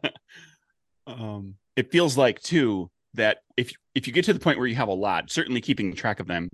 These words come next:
becomes a challenge for the G M. And so we're kind of thinking, too, like, what ca-, what can we, what can we suggest? What are things we can talk about as far as the G M kind of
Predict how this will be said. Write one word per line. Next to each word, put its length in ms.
becomes 400
a 60
challenge 360
for 80
the 80
G 220
M. 200
And 120
so 80
we're 100
kind 200
of 80
thinking, 240
too, 160
like, 180
what 140
ca-, 100
what 180
can 120
we, 200
what 100
can 100
we 60
suggest? 520
What 140
are 40
things 220
we 80
can 100
talk 220
about 200
as 80
far 180
as 100
the 60
G 240
M 120
kind 240
of 100